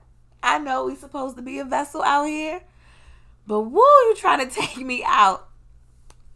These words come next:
But grief has taught me that I am strong. Grief has also taught me that joy and pain can coexist.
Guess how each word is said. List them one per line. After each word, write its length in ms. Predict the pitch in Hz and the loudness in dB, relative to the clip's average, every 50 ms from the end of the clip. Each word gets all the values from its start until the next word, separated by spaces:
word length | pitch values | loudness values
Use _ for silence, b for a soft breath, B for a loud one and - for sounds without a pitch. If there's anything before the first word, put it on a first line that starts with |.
| - - - - - - _ _ - | -20 -20 -20 -20 -20 -20 _ _ -16
But 140 | - 208 196 | -14 -14 -12
grief 240 | 202 214 226 240 226 | -10 -10 -10 -8 -8
has 180 | 233 208 202 - | -10 -12 -12 -12
taught 240 | - 208 190 190 | -12 -12 -10 -10
me 120 | 196 190 185 | -12 -12 -12
that 200 | 185 185 185 - | -12 -12 -12 -12
I 180 | - 180 180 | -12 -12 -14
am 180 | 180 185 185 180 | -14 -16 -18 -18
strong. 600 | - - - - - 170 90 196 - 226 233 233 - _ _ - - - - - - - - - - - - - - - - - - - - - - _ - - _ _ _ - - B B B B B B B B B B B B B - - | -18 -16 -16 -14 -14 -12 -14 -14 -16 -18 -20 -20 -20 _ _ -20 -20 -20 -20 -20 -20 -20 -20 -20 -20 -20 -20 -20 -20 -20 -20 -20 -20 -20 -20 -20 -20 _ -20 -20 _ _ _ -20 -20 B B B B B B B B B B B B B -20 -8
Grief 420 | 185 254 254 277 311 294 - - - - - | -4 -2 -2 0 -2 -4 -6 -12 -20 -20 -20
has 320 | - - 226 226 226 220 | -14 -10 -8 -8 -8 -6
also 500 | - - 220 233 240 233 - 240 226 226 | -4 -2 -2 -2 -2 -4 -8 -10 -10 -10
taught 380 | 220 - - 233 202 196 - 208 | -10 -10 -6 -4 -4 -4 -6 -8
me 520 | 208 208 196 190 190 202 214 - 214 220 - - - - - _ _ _ _ - - - - - - - - | -12 -12 -12 -12 -14 -16 -16 -18 -18 -20 -20 -20 -20 -20 -20 _ _ _ _ -20 -20 -20 -20 -20 -20 -14 -8
that 220 | 202 190 185 190 | -8 -8 -8 -8
joy 520 | 185 180 208 208 208 220 226 226 226 220 - | -8 -8 -6 -4 -4 -4 -4 -6 -6 -8 -10
and 140 | - 202 208 | -12 -16 -16
pain 420 | - 202 190 185 208 196 190 196 | -16 -18 -18 -18 -16 -16 -18 -18
can 240 | 190 _ - 190 190 | -20 _ -20 -20 -20
coexist. 1040 | - - 190 190 165 170 180 185 180 170 185 - - - - - - - _ - | -18 -16 -16 -14 -12 -14 -14 -16 -16 -18 -16 -16 -18 -18 -20 -20 -20 -20 _ -20